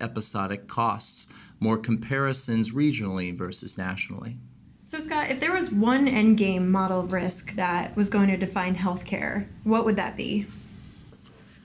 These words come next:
Speaker 1: I would have to say, uh, Medicare Advantage. Um, Medicare Advantage has had a stigma over the last fifteen years of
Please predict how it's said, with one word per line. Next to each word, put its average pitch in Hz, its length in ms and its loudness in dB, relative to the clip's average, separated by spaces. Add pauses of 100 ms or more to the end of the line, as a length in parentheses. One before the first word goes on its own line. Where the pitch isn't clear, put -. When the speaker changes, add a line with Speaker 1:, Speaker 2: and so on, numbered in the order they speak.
(340)
Speaker 1:
I 143 120 2
would 151 120 4
have 202 320 -4
to 135 120 -4
say, 101 580 0 (220)
uh, 92 240 -6
Medicare 113 440 2
Advantage. 101 720 0 (240)
Um, 92 500 0
Medicare 143 360 2
Advantage 107 560 2
has 98 140 -2
had 98 220 -2
a 87 80 -2
stigma 110 800 2
over 101 180 2
the 92 280 2
last 95 680 0 (560)
fifteen 104 500 0
years 98 460 0
of 90 100 -4